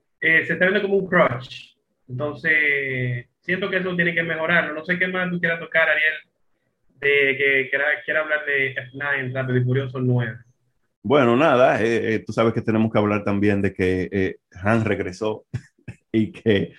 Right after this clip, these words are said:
Speaker 1: Ajá.
Speaker 2: entonces aquí ya vemos que Rápido y Furioso también tiene el síndrome de nerd que tiene Marvel, que no one ever really dies.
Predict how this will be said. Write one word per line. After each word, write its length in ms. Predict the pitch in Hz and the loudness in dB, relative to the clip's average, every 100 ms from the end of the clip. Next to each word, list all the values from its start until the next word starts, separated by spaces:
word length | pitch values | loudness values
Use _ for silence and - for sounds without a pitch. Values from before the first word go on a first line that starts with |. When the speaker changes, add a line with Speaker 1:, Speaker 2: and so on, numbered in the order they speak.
| _ | _
Speaker 1:
Ajá. 260 | 131 123 107 | 0 2 2
Speaker 2:
entonces 680 | 104 107 107 123 104 - - | 2 2 4 2 0 0 -2
aquí 380 | 104 120 113 107 | 0 2 0 4
ya 160 | 117 113 | 6 8
vemos 300 | 113 113 - | 6 4 2
que 200 | 110 101 | 0 2
Rápido 280 | 107 107 110 | 0 -2 -2
y 40 | |
Furioso 340 | 107 110 113 107 | -2 -2 -2 -2
también 340 | 107 107 110 | 0 2 2
tiene 220 | 110 110 | 0 0
el 100 | 104 | 0
síndrome 400 | 110 107 104 104 | 0 0 2 2
de 100 | 101 | 2
nerd 380 | 104 135 127 131 - _ | 2 4 2 0 -6 _
que 80 | 92 | -10
tiene 260 | 92 101 104 | -6 -4 0
Marvel, 400 | 110 107 101 95 | 0 0 0 -4
que 120 | 95 | -2
no 120 | 101 | 0
one 220 | 104 104 104 | 2 2 2
ever 160 | 101 98 | 2 0
really 260 | 101 101 98 | -2 -2 2
dies. 460 | 104 98 98 - | 2 2 0 -4